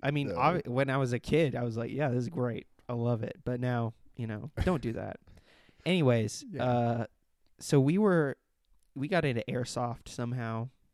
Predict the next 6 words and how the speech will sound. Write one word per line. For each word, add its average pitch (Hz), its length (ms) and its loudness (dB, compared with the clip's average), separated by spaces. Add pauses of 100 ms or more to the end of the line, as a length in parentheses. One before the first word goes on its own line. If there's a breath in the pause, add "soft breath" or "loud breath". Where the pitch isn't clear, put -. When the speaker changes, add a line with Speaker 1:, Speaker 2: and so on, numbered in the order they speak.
(760)
Speaker 1:
Don't 123 160 -6
really 117 220 -4
remember. 113 580 -8
That 135 80 -2
was 135 140 -2
kinda, 127 260 -4